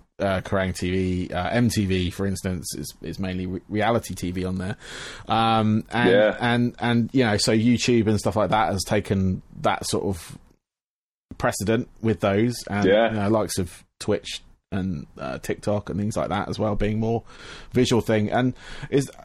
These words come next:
Speaker 1: has that always been a sort of, like, um, a thing for you guys, like, having, like, wanting to put that, obviously you've got your music side of it, but, but having that extra level of production in the videos, has that always been something that you've always kind of aspired to do?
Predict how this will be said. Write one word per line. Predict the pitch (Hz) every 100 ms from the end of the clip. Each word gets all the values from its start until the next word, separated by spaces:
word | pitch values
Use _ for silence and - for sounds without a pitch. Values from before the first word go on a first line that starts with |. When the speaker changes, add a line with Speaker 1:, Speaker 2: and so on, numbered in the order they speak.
| -
Speaker 1:
has | 123 147
that | 190 202
always | 202 185
been | 190 170
a | 160
sort | 170 123
of, | 131
like, | 131 120 -
um, | 123 113 107 101 90 - - _ _ _ _ _ - -
a | 123
thing | 147 139
for | 160
you | 156
guys, | 165 165 180 -
like, | 120
having, | 107 131 123 117 113
like, | 113 110 -
wanting | 127 127 113
to | 101
put | - 131
that, | 117 110 -
obviously | 113 131 123
you've | 139 117
got | 139
your | 113
music | 110 107 113 -
side | 104 101
of | 101
it, | 107 - - _ _ 117
but, | 110
but | 123 -
having | 131 123 120 113
that | 113 -
extra | 104 - 120 113 110 104
level | 113 110 101
of | 104 -
production | 107 95 - 110
in |
the | 104
videos, | 95 139 82 92 92
has | 95
that | 85
always | 107 -
been | 104 95
something | 95 98 104
that |
you've | 98 104 110
always | 104 104 -
kind | - 98
of | 98
aspired | - - 101 101
to | 110
do? | 107 90